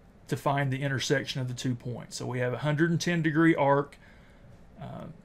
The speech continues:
a sixty degree angled line. Now we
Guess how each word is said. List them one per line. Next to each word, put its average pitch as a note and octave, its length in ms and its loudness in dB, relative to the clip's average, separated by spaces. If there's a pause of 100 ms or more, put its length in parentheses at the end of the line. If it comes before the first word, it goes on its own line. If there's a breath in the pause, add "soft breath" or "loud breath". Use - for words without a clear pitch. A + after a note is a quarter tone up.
(140)
a B2 80 -10
sixty D3+ 420 0
degree D#3 480 6
angled D3 380 0
line. C#3 480 0 (1600 soft breath)
Now D3+ 400 6
we C3+ 440 2